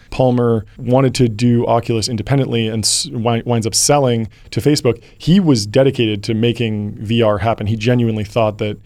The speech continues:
Zuck was bought in on the vision and would support the business, and it was the right partner to actually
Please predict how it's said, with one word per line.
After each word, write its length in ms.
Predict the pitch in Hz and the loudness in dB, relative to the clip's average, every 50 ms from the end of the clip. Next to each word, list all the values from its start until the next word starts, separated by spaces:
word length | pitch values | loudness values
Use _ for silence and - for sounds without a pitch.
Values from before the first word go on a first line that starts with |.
| - - | -12 -8
Zuck 380 | 107 101 110 123 120 117 - 123 | -4 0 2 2 2 2 0 -2
was 120 | 113 98 | -4 -2
bought 260 | - 123 117 113 113 | 0 2 2 2 2
in 120 | 113 110 110 | 2 0 0
on 120 | 107 104 | -2 -2
the 60 | 104 | 0
vision 440 | 101 139 147 131 147 147 139 135 135 | 2 2 2 4 2 2 2 0 0
and 160 | - - 110 | -2 -4 -4
would 120 | 104 107 104 | -6 -4 -6
support 500 | - 107 - - 127 123 123 120 - - | -8 -6 -2 0 2 2 2 0 -2 -6
the 100 | - 98 | -10 -4
business, 520 | 104 123 123 113 123 123 120 117 - - - - - | 0 0 2 2 2 0 0 0 0 -2 -6 -6 -4
and 480 | 131 117 113 113 113 110 110 107 104 - - - - | -2 -2 0 0 0 0 -2 -2 -4 -8 -12 -8 -4
it 100 | 202 127 | 0 0
was 100 | 113 104 | 2 2
the 80 | 113 107 | 2 2
right 200 | 117 117 117 - | 2 0 0 -2
partner 420 | - - 127 123 120 113 110 107 | -4 -4 -4 -2 -2 -4 -4 -4
to 160 | - - - | -6 -6 -6
actually 440 | 117 107 104 - 120 110 104 104 104 | -4 -6 -4 -4 -4 -4 -4 -6 -8